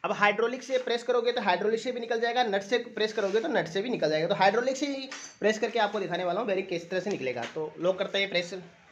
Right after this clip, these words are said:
pressure को लॉक करते हैं और उसके बाद में हमको हाइड्रोलिक को प्रेस करते रहना। देखिए, अब bearing है वो धीरे धीरे निकल रहा है। ये देखिए, कितनी easy निकल गया है। तो इस तरह से यह multi वाला जो hydraulic press machine है बहुत अच्छा काम करता है।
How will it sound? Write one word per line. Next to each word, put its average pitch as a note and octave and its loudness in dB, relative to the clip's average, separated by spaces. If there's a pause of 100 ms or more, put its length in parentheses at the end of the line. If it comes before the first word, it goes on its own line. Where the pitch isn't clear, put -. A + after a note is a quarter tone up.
(120)
pressure F3+ -6
को G3 -2
लॉक F3 0
करते F3+ -4
हैं C#4 -8 (920)
और F3+ -2
उसके G3 -2
बाद F#3 6
में G#3 -2
हमको G3+ -6
हाइड्रोलिक E3+ -2
को G#3+ -4
प्रेस E3+ 0
करते E3 -2
रहना। E3+ 0 (460)
देखिए, F3+ 2
अब F#3+ 0
bearing G#3+ 6
है G#3+ 4
वो G#3+ -2
धीरे G3+ -2
धीरे G#3+ -2 (220)
निकल F3 -4
रहा C#3+ 0
है। - -10 (1300)
ये E3+ -2
देखिए, B2+ -4 (320)
कितनी A3 -6
easy A3 -4
निकल G3 0
गया D3 0
है। G#3 -4 (240)
तो A3+ -2
इस B3 -4
तरह C#4 6
से C#4+ 0
यह B3+ 4
multi F#3 6
वाला A#3 8
जो A3+ 2
hydraulic F3 -2
press G#3 -2
machine G3+ -2
है - -10 (260)
बहुत F#3+ 4
अच्छा F#3 0
काम G#3 6
करता G#3 -2
है। B3+ -2